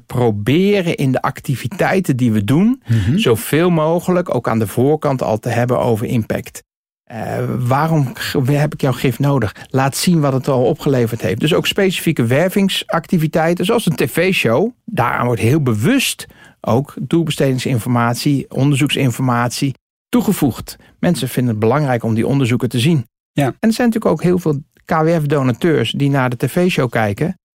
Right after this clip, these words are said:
Speaker 1: en die daar, eh, toch weer bevestigd worden
Speaker 2: Precies.
Speaker 1: in hun keuze.
Speaker 2: Ja, want, eh, dan maken we even een stap naar, ja, jullie succesvolle acties die jullie doen. De samenwerking met Alpe d'Huez bijvoorbeeld. Die hebben afgelopen zomer de t-, succesvolle Elfsteden zwemtocht gedaan. Althans geïnitieerd door Maarten van der Weijden.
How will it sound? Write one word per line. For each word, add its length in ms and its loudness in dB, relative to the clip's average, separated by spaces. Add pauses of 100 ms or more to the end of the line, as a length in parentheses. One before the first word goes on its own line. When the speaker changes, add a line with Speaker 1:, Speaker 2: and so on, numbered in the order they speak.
(300)
Speaker 1:
en 340 0
die 140 2
daar, 320 0
eh, 120 0
toch 280 0
weer 140 2
bevestigd 480 -2
worden 180 4
Speaker 2:
Precies. 180 4
Speaker 1:
in 60 2
hun 100 0
keuze. 320 -4
Speaker 2:
Ja, 220 0 (300)
want, 180 0
eh, 140 -4 (120)
dan 200 0
maken 180 0
we 60 0
even 120 0
een 60 -2
stap 240 0
naar, 380 0 (180)
ja, 120 -2
jullie 180 2
succesvolle 680 0
acties 400 -2
die 120 0
jullie 240 0
doen. 160 0
De 180 -6
samenwerking 580 0
met 140 0
Alpe 260 0
d'Huez 280 0
bijvoorbeeld. 840 0 (220)
Die 240 0
hebben 360 0
afgelopen 840 0
zomer 560 0
de 160 -4
t-, 120 -14
succesvolle 800 -2
Elfsteden 540 0
zwemtocht 520 0
gedaan. 340 0
Althans 300 -2
geïnitieerd 520 0
door 120 0
Maarten 300 0
van 140 -2
der 100 0
Weijden. 400 0